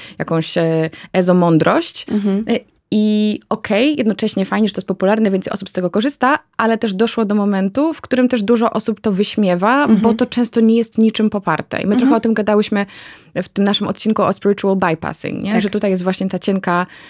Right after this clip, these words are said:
Speaker 1: ta cienka granica, ale wydaje mi się, że byłoby szkoda dla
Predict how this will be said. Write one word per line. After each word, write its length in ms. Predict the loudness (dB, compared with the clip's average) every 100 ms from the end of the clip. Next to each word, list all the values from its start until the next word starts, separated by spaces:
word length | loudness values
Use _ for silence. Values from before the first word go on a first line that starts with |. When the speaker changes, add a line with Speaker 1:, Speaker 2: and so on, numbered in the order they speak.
| -8
Speaker 1:
ta 100 | -4
cienka 240 | -2 -2 -2
granica, 580 | -2 -2 0 0 0 0
ale 140 | -2
wydaje 280 | 0 0 0
mi 80 | 0
się, 160 | -2
że 280 | 0 0 0 -6 -20 -8
byłoby 420 | 0 2 4 2 -2
szkoda 720 | -4 0 2 4 4 2 -2 -12 -8 -2
dla 540 | 2 2 4 2 -2